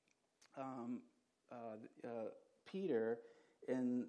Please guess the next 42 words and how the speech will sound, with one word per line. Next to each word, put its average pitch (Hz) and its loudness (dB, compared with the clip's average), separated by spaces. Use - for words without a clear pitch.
uh, 110 -2
the 120 -2
book 139 -4
of 120 -2
Acts 139 0
in 117 -8
chapter 123 -6
four, 165 -4
he 135 -10
said, 127 -10
"There's 123 -6
no 147 -2
other 143 -4
name 131 -4
under 123 -8
heaven 120 -8
by 127 -6
which 120 -10
men 117 -10
must 113 -12
be 113 -12
saved." 107 -12
He 120 -12
said, 117 -10
G-, 123 -6
Peter 151 -2
was 120 -8
saying, 120 -8
"Guess 139 -6
what? 147 -6
There's 143 -6
only 151 -2
one 127 -4
way 131 -4
that 113 -10
you 117 -12
can 117 -10
get 117 -12
to - -14
heaven. 123 -10
There's 123 -8
not 151 -6